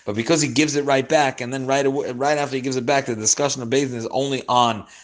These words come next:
the money, and then in that he was kofer hakol. So we, we, that's it. B'nishba hasa she'ein le'etz le'el ze, uh, amar bal kli ein ze kli. If the bal kli says, "This is not the kli," then koil b'shvasa shezak, shezak kilya. He's gonna be koil in his shvua.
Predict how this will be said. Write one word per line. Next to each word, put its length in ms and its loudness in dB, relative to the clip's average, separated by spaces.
the 80 2
money, 460 0
and 200 -4
then 260 0
in 100 -4
that 180 2
he 80 -6
was 160 -8
kofer 380 0
hakol. 360 -4
So 140 -2
we, 180 -2
we, 220 -6
that's 260 -4
it. 220 2
B'nishba 360 2
hasa 340 0
she'ein 200 -2
le'etz 260 -2
le'el 300 -2
ze, 100 -2
uh, 340 0
amar 180 2
bal 220 4
kli 300 0
ein 220 0
ze 80 -2
kli. 600 0
If 100 -14
the 80 -8
bal 260 2
kli 240 -6
says, 180 -4
"This 160 0
is 120 -6
not 160 0
the 80 -6
kli," 420 -2
then 180 2
koil 340 4
b'shvasa 440 2
shezak, 500 0
shezak 580 0
kilya. 420 0
He's 160 4
gonna 380 0
be 140 0
koil 380 2
in 60 -8
his 180 0
shvua. 600 6